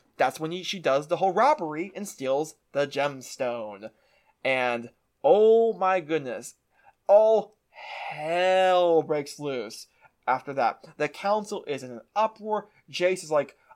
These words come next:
"I will deal with it," but oh no. And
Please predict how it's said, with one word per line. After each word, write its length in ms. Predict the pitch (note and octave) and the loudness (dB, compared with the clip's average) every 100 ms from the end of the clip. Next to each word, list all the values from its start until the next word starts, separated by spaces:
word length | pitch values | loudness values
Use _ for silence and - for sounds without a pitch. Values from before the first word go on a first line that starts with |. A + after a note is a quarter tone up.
| _ | _
"I 200 | A2+ B2 | -2 -2
will 160 | A#2+ A#2+ | 0 -4
deal 280 | B2 G#3 A3+ | -6 -8 -6
with 220 | A3 G#3+ | -6 -6
it," 200 | A3 F#3+ | -8 -6
but 200 | A#2+ - - | -8 -6 -2
oh 300 | B2+ A#2+ A#2 | 0 0 -4
no. 680 | B2 D#3+ G#3+ A3 A3 A3 _ _ _ _ _ _ _ _ - _ | -2 0 0 -4 -10 -14 _ _ _ _ _ _ _ _ -20 _
And 400 | D3+ D3+ C#3+ D3 | -4 0 0 -4